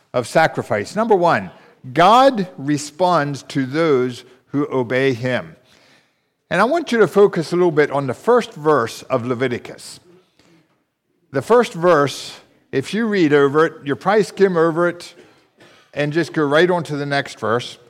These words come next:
But I think the first verse is very significant. "And the Lord called unto Moses and spake unto him out of the tabernacle of the congregation,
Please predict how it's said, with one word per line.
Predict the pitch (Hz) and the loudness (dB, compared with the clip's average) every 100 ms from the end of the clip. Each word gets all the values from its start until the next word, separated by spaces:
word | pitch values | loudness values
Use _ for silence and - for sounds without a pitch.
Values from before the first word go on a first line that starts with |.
| - | -8
But | 143 | -2
I | 202 | 0
think | 240 233 190 | 0 -2 -2
the | 156 | -4
first | - 185 - | -2 -2 -2
verse | 151 156 131 - | 0 0 0 -4
is | - 127 | -8 -8
very | 110 139 170 | -4 -4 -4
significant. | - 127 131 135 98 87 82 _ _ _ _ _ _ _ _ _ | -4 -8 -6 -8 -8 -10 -14 _ _ _ _ _ _ _ _ _
"And | 143 170 | 0 0
the | 165 165 | 2 2
Lord | 175 220 277 277 180 | 4 4 4 0 -4
called | - 202 220 240 190 | 0 4 6 4 2
unto | 175 190 180 202 | -2 -2 -2 -4
Moses | 185 147 120 117 120 127 - _ _ | 0 0 -2 -4 -8 -8 -16 _ _
and | 139 139 | -6 -6
spake | - - 202 233 - | -8 -4 2 2 0
unto | 160 143 120 | -6 -4 -6
him | 131 135 - | -6 -8 -4
out | 139 175 214 - | 0 0 0 -4
of | 127 | -6
the | 127 | -8
tabernacle | - 151 190 196 160 156 - 175 | -2 2 2 0 -2 -4 -6 -8
of | 131 117 | -6 -8
the | |
congregation, | 110 160 170 160 139 131 110 - 101 101 | -6 -4 -4 -4 -2 -2 -4 -8 -12 -12